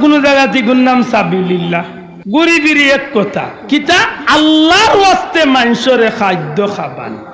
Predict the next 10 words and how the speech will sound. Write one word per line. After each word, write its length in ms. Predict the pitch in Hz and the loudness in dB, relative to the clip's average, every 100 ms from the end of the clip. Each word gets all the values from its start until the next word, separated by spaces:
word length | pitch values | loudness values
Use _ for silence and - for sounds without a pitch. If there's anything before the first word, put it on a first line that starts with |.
| - | -2
দয়া 180 | 214 214 | 0 2
করি 160 | 247 247 | 0 0
শব্দটা 380 | 214 190 226 240 | 0 0 0 2
হোক, 200 | 208 202 196 | 0 0 -2
আল্লাহর 340 | 196 208 247 262 | 0 2 2 2
ওয়াস্তে। 340 | 233 - - 311 - - - | 0 0 -2 -2 -4 -10 -2
কার 200 | 240 269 | 2 4
ওয়াস্তে? 340 | 285 285 311 349 - - - - - - - - | 2 2 0 0 -2 -10 -14 -14 -14 -12 -12 -2
না 100 | 233 | 2
ভাই, 220 | 277 302 | 4 4